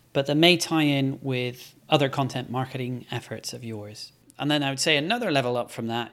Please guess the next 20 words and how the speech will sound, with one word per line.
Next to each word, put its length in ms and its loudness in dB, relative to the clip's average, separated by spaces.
is 520 -4
the 420 -4
really 280 0
large, 520 0
big 180 8
production 420 0
teams 280 -4
that 160 -10
do 120 -2
narrative 520 -2
podcasting, 760 -6
where 120 6
you're 120 6
looking 260 0
at 240 -8
sometimes 480 0
up 160 -4
to 380 -4
seven-figure 540 2
budgets 600 -4